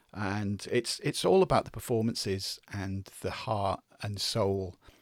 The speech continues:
of the story, which is, is so lovely. And, you know, it's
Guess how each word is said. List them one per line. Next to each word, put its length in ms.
of 140
the 80
story, 640
which 300
is, 360
is 120
so 260
lovely. 420
And, 180
you 120
know, 180
it's 540